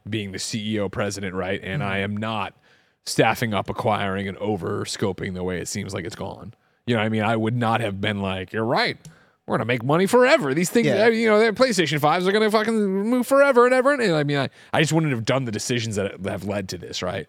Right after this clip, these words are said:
Speaker 2: Mm-hmm.
Speaker 1: Which was getting too big on this, uh, front. And I think that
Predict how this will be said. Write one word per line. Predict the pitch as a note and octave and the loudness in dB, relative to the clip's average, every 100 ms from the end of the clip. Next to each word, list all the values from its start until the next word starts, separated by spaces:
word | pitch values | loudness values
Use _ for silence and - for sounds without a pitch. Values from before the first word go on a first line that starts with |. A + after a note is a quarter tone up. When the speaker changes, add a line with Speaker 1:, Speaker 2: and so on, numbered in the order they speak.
| - | -10
Speaker 2:
Mm-hmm. | C3+ A2+ | -8 -2
Speaker 1:
Which | A#2+ G#2+ | -2 0
was | G#2 G#2 | -2 -2
getting | G2+ F2+ G#2 | -4 -6 -6
too | A2+ | -4
big | F#2 F#2 F2 | -2 -2 -4
on | F2+ F2 | -6 -6
this, | F2 - | -8 -8
uh, | - F2 - | -8 -10 -6
front. | - G2+ G2 | -2 -2 -4
And | F2 | -8
I | |
think | F#2+ G2+ - - - _ _ - | -6 -6 -8 -20 -20 _ _ -2
that | C3 B2+ C3 | 2 4 2